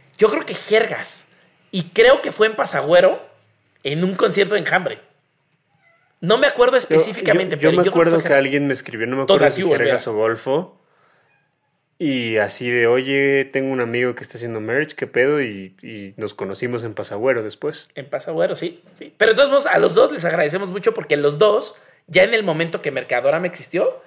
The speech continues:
Speaker 1: fueron pieza clave para movernos, ¿no? O sea, Golfo tenía Andamos Armados, fue el primer blog al que le hicimos mercancía, y luego de ellos les hicimos a Cine Garage y a Sopitas. Y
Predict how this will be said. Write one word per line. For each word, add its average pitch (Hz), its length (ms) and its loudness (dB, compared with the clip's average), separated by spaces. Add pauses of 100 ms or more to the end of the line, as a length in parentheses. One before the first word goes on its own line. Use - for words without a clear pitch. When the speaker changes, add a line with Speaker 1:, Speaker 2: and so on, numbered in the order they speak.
(160)
Speaker 1:
fueron 190 300 0
pieza 190 320 -6
clave 180 260 0
para 123 240 0
movernos, 131 640 -2
¿no? 254 180 -2
O - 100 -12
sea, 147 180 -2 (220)
Golfo 202 300 0
tenía 170 220 -4
Andamos 175 340 -2
Armados, 160 640 -4
fue 147 100 0
el 151 60 -4
primer 156 260 -4
blog 160 240 2
al 160 120 0
que 135 100 -6
le 127 80 -8
hicimos 139 320 -10
mercancía, 139 680 -6
y 143 60 -14
luego 156 200 2
de 147 160 2
ellos 170 300 -2
les 139 180 -10
hicimos 147 360 -10
a 120 160 -4
Cine 127 200 -12
Garage 131 360 -4
y 139 40 -6
a - 20 -8
Sopitas. 131 680 -10 (1040)
Y - 480 -6